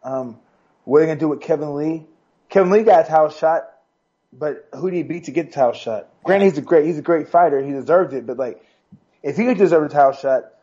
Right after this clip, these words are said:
I feel like Dustin should deserve one as well, because Dustin, in my, in my opinion, at one fifty-five, has fought a tougher resume than, uh, than, um,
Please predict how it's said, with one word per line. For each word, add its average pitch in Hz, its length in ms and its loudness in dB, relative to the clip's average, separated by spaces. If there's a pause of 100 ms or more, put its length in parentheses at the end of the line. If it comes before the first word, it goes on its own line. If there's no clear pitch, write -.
(140)
I 147 60 -4
feel 175 160 -4
like 123 160 -2
Dustin 156 300 -2
should 131 220 -12
deserve 120 320 -4
one 120 180 -6
as 113 100 -10
well, 139 240 2
because 120 200 -6
Dustin, 135 460 -4 (120)
in 131 100 -12
my, 151 280 0 (180)
in 120 80 -14
my 175 160 2
opinion, 131 460 -8 (360)
at 131 120 -10
one 160 120 -4
fifty-five, 147 580 2 (400)
has 147 140 -2
fought 160 400 0
a 131 40 -14
tougher 143 300 -10
resume 123 600 -6 (540)
than, 123 180 -8
uh, 120 160 -2
than, 123 260 -8
um, 117 300 -4